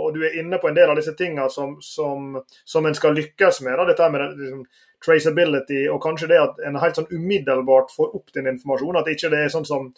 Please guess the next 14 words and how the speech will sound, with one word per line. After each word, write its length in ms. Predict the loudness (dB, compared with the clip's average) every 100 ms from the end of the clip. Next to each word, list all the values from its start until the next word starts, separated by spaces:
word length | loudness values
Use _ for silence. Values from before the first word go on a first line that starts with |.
| _ _
i 80 | 2 6
dag, 280 | 6 6
at 160 | 0 -2
jo, 160 | -4 -2
kanskje 480 | 0 0 -2 -4 -4
for 140 | -2 -2
noen 260 | -2 0
brands 360 | 2 2 0 -8
kan 100 | -10
du 100 | -6
gå 120 | -2
og 80 | -2
spørre 720 | -4 -6 -2 -2 0 0 0 -4 _ _ _ _ _ 0
de 100 | 2